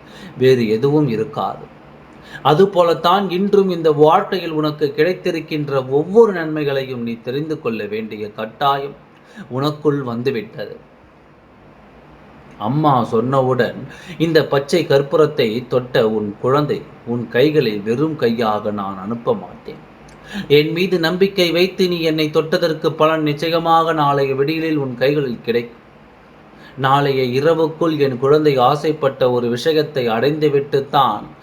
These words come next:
நீ வேறு வேலைகளை பார்ப்பாய் என்பதில் எந்த ஒரு சந்தேகமும் உனக்கு வேண்டாம். நான் சொல்லும் பொழுது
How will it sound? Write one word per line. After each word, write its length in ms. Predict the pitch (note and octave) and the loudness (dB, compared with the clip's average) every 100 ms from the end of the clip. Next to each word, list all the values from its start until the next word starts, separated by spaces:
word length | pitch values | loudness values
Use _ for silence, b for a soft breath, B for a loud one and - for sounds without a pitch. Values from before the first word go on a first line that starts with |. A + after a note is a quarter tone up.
| B B C3 | B B -8
நீ 120 | C3+ | -4
வேறு 360 | A#2+ B2 C3 B2 | 0 0 2 0
வேலைகளை 560 | A#2 C#3+ D3 C#3 B2+ - | 2 4 4 2 -2 0
பார்ப்பாய் 580 | A2+ C3 - C3 A#2+ G#2 | 0 0 0 2 2 2
என்பதில் 540 | A2 A#2 B2 D3 D3 | -4 -2 -2 0 0
எந்த 340 | A#2 B2+ D3+ C#3+ | -2 -2 0 0
ஒரு 220 | B2+ A#2 | -2 -4
சந்தேகமும் 760 | A2 A#2 C3+ C#3 C#3 C#3+ D3 | -4 -2 0 0 -2 -2 -4
உனக்கு 360 | B2 G#2+ - G#2 | -4 -8 -8 -10
வேண்டாம். 480 | G2 G#2+ A#2+ A#2+ - - - - - - - - - - - - - - - | -8 -6 -6 -6 -10 -20 -20 -20 -20 -20 -20 -20 -20 -20 -20 -20 -20 -20 -8
நான் 300 | A#2 A2+ A2 | 0 2 2
சொல்லும் 420 | G#2 B2 D3 C#3+ C3 | -2 -2 2 2 4
பொழுது 380 | C3+ D3+ B2+ | 4 4 2